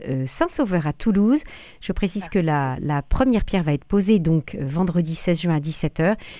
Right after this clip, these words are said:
Speaker 1: Et puis, il y aura
Speaker 2: Oui.
Speaker 1: évidemment, euh, différents discours, euh, une liturgie de la parole, un décret qui était élaboré par le chancelier qui va être roulé et inséré dans la première pierre avec une pièce de monnaie datant de deux mille vingt-trois.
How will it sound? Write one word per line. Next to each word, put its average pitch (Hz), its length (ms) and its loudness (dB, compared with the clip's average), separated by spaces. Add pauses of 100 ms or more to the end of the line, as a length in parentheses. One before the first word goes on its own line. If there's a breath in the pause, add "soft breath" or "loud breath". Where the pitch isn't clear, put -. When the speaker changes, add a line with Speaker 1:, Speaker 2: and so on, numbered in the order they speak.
(120)
Speaker 1:
Et 135 80 -2
puis, 156 140 -6
il 147 60 0
y - 40 2
aura 143 120 0
Speaker 2:
Oui. 147 60 0
Speaker 1:
évidemment, 151 500 2 (320 loud breath)
euh, 139 180 2
différents 156 480 0
discours, 214 720 4
euh, 156 360 2
une 196 180 4
liturgie 175 400 0
de 147 40 -2
la 143 80 0
parole, 156 380 2 (320 loud breath)
un 160 100 4
décret 170 320 2
qui 165 300 0
était 151 320 -2
élaboré 175 400 2
par 165 160 0
le 156 60 -2
chancelier 170 460 0
qui - 120 -4
va 160 80 2
être 151 240 2
roulé 233 640 6
et 185 160 4
inséré 180 400 2
dans 175 140 2
la 151 100 2
première 175 380 0
pierre 208 200 0
avec 156 260 0
une 151 100 2
pièce 220 240 0
de 160 100 0
monnaie 151 300 2
datant 165 320 -2
de 143 100 -2
deux 135 160 -2
mille 165 200 2
vingt-trois. 139 380 -4